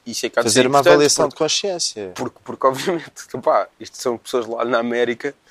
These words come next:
Speaker 1: que, que, pronto, fazem, ah, fazem coisas de, das quais nós gostamos e que nós consumimos e et cetera, não sei o quê, e,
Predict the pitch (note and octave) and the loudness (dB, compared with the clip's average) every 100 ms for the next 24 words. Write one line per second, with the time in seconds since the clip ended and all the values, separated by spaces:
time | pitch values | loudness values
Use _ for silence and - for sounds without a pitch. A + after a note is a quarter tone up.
0 | - - _ _ _ - A#2+ A#2 G2 G2 | -20 -20 _ _ _ -8 -2 -2 -2 -10
1 | - C#3+ E3+ - G#2 G#2+ G#2+ F#2+ - G#2 | -4 -2 0 0 -2 -2 -6 -6 -4 -4
2 | G2+ F#2 F2+ E2+ - G2 F#2+ A#2 G#2+ F#2+ | -4 -8 -14 -8 -6 -4 -2 -4 -4 -12
3 | F#2 F#2+ - G#2 G2+ G2+ - B2 D3+ C3 | -16 -12 -2 -2 -2 -6 -4 -2 -2 -4
4 | G#2 G#2 G2+ G2+ F#2 A2 C3+ B2 G#2 - | -8 -6 -6 -6 -8 -6 -6 -4 -6 -2
5 | A2+ - - F#2 G2 G#2+ A2 - F2 F2 | -4 -4 -18 -14 -10 -8 -8 -8 -12 -12
6 | - - C#2+ C#2 | -14 -20 -20 -20